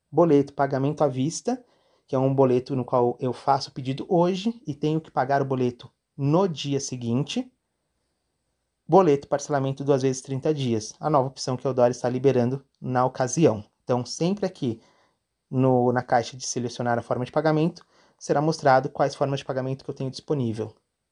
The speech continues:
E também tem a opção boleto em uma vez de trinta dias ou cartão de crédito até três vezes sem juros.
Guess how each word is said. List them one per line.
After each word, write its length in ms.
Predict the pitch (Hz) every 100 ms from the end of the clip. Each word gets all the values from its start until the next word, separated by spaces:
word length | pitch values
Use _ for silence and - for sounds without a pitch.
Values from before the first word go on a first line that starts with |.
| _
E 120 | - 208
também 340 | 220 180 175
tem 140 | 175
a 60 | 165
opção 500 | 156 - 165 190 - _ _ -
boleto 320 | 147 139 139
em 20 |
uma 160 | 123 117
vez 200 | 123 117
de 80 |
trinta 280 | 117 123 127
dias 540 | 131 143 185 226 - - _ _ _ _ _ _ _ _ -
ou 200 | 165 185
cartão 340 | - 175 180
de 120 | 190
crédito 440 | - 147 143 - - _
até 280 | 135 - 156
três 260 | 165 170
vezes 280 | 151 147 143
sem 260 | - 165 170
juros. 500 | 139 117 113 -